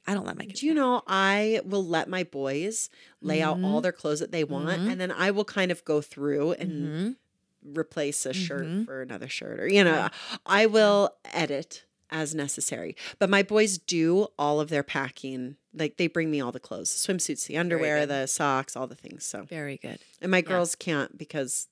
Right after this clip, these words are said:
Speaker 2: their dresser's too tall.
Speaker 1: Yeah, very good.
Speaker 2: So,
Speaker 1: That
Speaker 2: there we
Speaker 1: makes
Speaker 2: go.
Speaker 1: sense. That makes a lot of sense. Okay, well, this next listener says,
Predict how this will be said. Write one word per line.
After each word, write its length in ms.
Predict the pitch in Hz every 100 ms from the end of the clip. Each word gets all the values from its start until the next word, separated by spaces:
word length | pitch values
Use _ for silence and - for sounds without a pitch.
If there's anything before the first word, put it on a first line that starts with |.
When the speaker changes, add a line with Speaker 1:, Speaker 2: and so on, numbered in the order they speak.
| _
Speaker 2:
their 160 | 139 135
dresser's 440 | 120 123 - -
too 200 | - - - _
tall. 220 | - - _ - - - -
Speaker 1:
Yeah, 180 | 185 160 -
very 340 | 180 185 151 131
good. 220 | - -
Speaker 2:
So, 160 | - 147
Speaker 1:
That 120 | 208
Speaker 2:
there 140 | 202 208
we 60 |
Speaker 1:
makes 80 | 120
Speaker 2:
go. 60 | -
Speaker 1:
sense. 160 | 170
That 280 | 196 311 240
makes 240 | 147 123 -
a 40 |
lot 100 | -
of 100 | -
sense. 380 | - - - - _ _
Okay, 160 | 226 226
well, 120 | 202
this 180 | 214 226
next 320 | 240 330 -
listener 400 | 180 175 - 139
says, 400 | 160 - - -